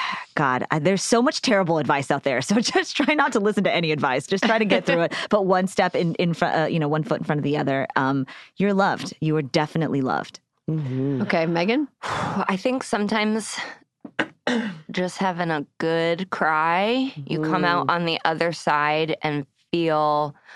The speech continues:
Speaker 4: a sense of relief.
Speaker 3: Mm-hmm.
Speaker 4: And if that means you gotta go into the bathroom at a Vegas casino,
Speaker 1: Hmm.
Speaker 3: Yeah.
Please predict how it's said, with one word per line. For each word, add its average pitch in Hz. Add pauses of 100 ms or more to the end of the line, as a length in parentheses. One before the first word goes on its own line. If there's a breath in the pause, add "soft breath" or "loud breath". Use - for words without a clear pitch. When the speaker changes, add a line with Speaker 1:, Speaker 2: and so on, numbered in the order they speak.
(140 loud breath)
Speaker 4:
a 160
sense 156
of 156
relief. 117
Speaker 3:
Mm-hmm. 160
Speaker 4:
And 151
if -
that 165
means 165
you 175
gotta 165
go 165
into 165
the 160
bathroom 202 (120)
at 165
a 160
Vegas 160
casino, 196
Speaker 1:
Hmm. 208
Speaker 3:
Yeah. 196